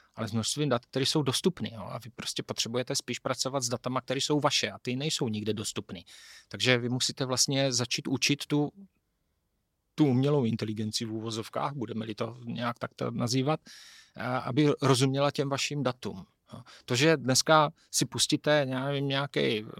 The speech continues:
Microsoft Edge nebo prostě nějaký jiný nástroj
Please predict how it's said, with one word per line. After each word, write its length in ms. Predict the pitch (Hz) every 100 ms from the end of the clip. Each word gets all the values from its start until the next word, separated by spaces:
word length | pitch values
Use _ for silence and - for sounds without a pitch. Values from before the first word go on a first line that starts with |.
| 120
Microsoft 720 | 123 127 127 131 - 135 - -
Edge 300 | 117 139 -
nebo 220 | 110 113
prostě 320 | - 120 117
nějaký 380 | 113 113 - 123
jiný 220 | 117 123
nástroj 640 | 123 127 - 123 123 123